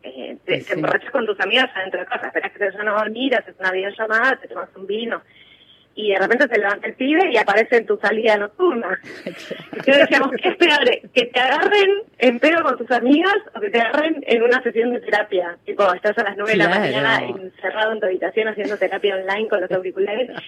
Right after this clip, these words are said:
Speaker 1: y te entra el pendejo y escucha lo peor que nunca tendría que haber escuchado.
Speaker 2: Ay, por favor.
Speaker 1: No, la pérdida de intimidad en cuarentena
Speaker 2: Uf.
Speaker 1: es letal.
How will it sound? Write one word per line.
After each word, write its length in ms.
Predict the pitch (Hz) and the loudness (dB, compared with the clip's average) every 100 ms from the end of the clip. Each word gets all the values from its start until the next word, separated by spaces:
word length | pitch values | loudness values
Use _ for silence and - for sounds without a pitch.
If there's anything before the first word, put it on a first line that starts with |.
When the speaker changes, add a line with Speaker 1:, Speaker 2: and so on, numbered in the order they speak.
| - - | -20 -8
Speaker 1:
y 100 | 190 | -2
te 80 | 208 | 0
entra 180 | 214 233 | 2 2
el 60 | 226 | 2
pendejo 360 | 220 247 269 | 0 0 2
y 80 | 233 | 2
escucha 360 | - 233 247 233 | 0 -4 0 0
lo 140 | 214 | 0
peor 440 | - 208 226 247 254 | 2 4 4 2 0
que 120 | 240 | 0
nunca 280 | 220 233 233 | 0 -2 -2
tendría 380 | 214 202 202 220 | -2 -2 -2 -2
que 60 | 202 | -2
haber 140 | 220 | -4
escuchado. 640 | 233 - 190 208 220 240 247 - - - 269 | -6 -10 -4 0 2 0 -4 -14 -20 -16 -8
Speaker 2:
Ay, 280 | 240 214 | -4 -4
por 220 | 170 175 165 | -4 -6 -6
favor. 540 | 165 160 156 151 143 | -6 -4 -4 -4 2
Speaker 1:
No, 140 | 247 247 | 4 6
la 160 | 196 180 | 4 2
pérdida 400 | 285 339 370 285 | 4 4 6 6
de 120 | 233 | 4
intimidad 760 | 208 208 202 202 196 208 226 240 | 2 -2 -4 -6 -4 -2 0 -2
en 120 | 190 185 | -4 -10
cuarentena 600 | 170 180 185 180 190 214 196 - | -6 -6 -4 -2 -2 -2 -4 -8
Speaker 2:
Uf. 0 | |
Speaker 1:
es 200 | 190 185 - _ - - - - | -8 -8 -12 _ -20 -20 -20 -4
letal. 840 | 196 175 180 - 202 196 170 143 | 0 0 0 0 0 0 -4 -10